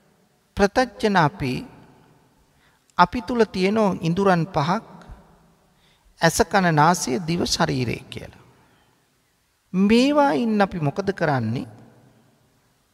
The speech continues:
අපි මේවායින් රූප, ශබ්ද, ගන්ධ, රස, ස්පර්ශ මේවා ග්‍රහණය කරගන්න. මේවා ග්‍රහණය කරගත්තාට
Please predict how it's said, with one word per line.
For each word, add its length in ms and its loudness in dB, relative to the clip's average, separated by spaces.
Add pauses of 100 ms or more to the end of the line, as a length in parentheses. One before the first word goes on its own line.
(180)
අපි 200 -2
මේවායින් 720 2 (1600)
රූප, 500 2 (100)
ශබ්ද, 520 2
ගන්ධ, 380 0
රස, 240 -2 (140)
ස්පර්ශ 800 -4 (640)
මේවා 800 2 (360)
ග්‍රහණය 520 -2
කරගන්න. 460 -14 (1400)
මේවා 560 4
ග්‍රහණය 580 2
කරගත්තාට 840 -2